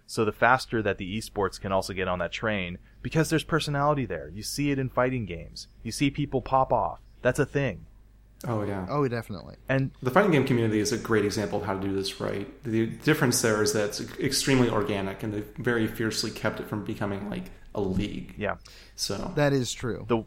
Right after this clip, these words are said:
Speaker 3: That is true.
Speaker 1: the
Speaker 3: Which
Speaker 1: one,
Speaker 3: is that one
Speaker 1: uh,
Speaker 3: sh-
Speaker 1: uh, the
Speaker 3: it's a strength and a, uh, downside
Speaker 1: the one worry I
Speaker 3: in
Speaker 1: would have is
Speaker 3: certain
Speaker 1: that
Speaker 3: aspects.
Speaker 1: the, the one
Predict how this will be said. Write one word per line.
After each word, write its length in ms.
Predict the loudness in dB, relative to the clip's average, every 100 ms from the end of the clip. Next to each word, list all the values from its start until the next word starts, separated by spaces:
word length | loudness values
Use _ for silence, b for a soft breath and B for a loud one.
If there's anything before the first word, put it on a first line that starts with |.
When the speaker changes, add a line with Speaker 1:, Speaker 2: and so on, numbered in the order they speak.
| -6
Speaker 3:
That 180 | -10 -8
is 200 | -8 -8
true. 160 | 0
Speaker 1:
the 80 | 2
Speaker 3:
Which 120 | 4
Speaker 1:
one, 100 | 6
Speaker 3:
is 60 | 6
that 160 | 6
one 120 | 6 6
Speaker 1:
uh, 40 |
Speaker 3:
sh- 180 | 4 -2 -4
Speaker 1:
uh, 240 | -4 -4
the 160 | -4 -4 -4
Speaker 3:
it's 120 | -2
a 60 |
strength 340 | -2 2 2 2
and 220 | 0 0
a, 320 | -2 -4 -6 -12 -16
uh, 180 | -10 -10
downside 560 | -8 -8 -6 -6 -6 -2
Speaker 1:
the 80 | 2
one 180 | 4
worry 300 | 6 6 8
I 40 | 6
Speaker 3:
in 40 |
Speaker 1:
would 100 | 4
have 200 | 4 2 4
is 140 | 2 0
Speaker 3:
certain 20 |
Speaker 1:
that 140 | 2 2
Speaker 3:
aspects. 260 | -2 -20 -20 -20 -20 -18 -12
Speaker 1:
the, 80 |
the 140 | -8 -4
one 400 | -2 -2 -4